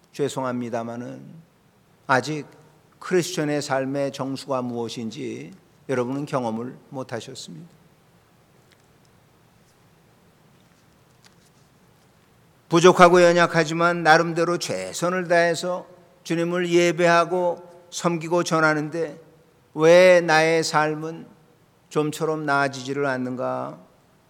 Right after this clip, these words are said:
도대체 하나님께서 언제까지 나를 잊고 계시려는가?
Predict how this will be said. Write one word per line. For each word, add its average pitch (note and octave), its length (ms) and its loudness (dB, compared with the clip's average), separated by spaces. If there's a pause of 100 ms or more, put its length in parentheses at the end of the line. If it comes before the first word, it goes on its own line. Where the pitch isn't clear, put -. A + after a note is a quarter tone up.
(920)
도대체 F#3 440 6
하나님께서 F3 880 2
언제까지 F3 580 0
나를 F3 520 0
잊고 E3+ 400 -4
계시려는가? D3 1080 -6